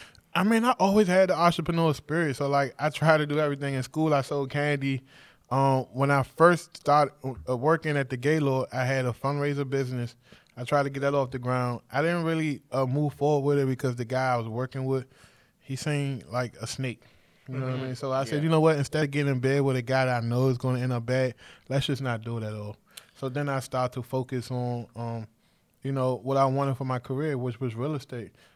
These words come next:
Speaker 1: I thought I was gonna just be a real estate agent, but at the time, two thousand eight, two thousand nine, the market crashed. So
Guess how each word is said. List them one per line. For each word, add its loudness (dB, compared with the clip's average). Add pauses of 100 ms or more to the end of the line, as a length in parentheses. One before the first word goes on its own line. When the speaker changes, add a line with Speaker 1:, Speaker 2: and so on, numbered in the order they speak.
(140)
Speaker 1:
I -2
thought 0
I 4
was 2
gonna -2
just -4
be 0
a 0
real 0
estate -4
agent, -4
but -2
at -4
the -8
time, -2
two -4
thousand 0
eight, -2
two -6
thousand 0
nine, -2
the -6
market -10
crashed. -4 (460)
So 0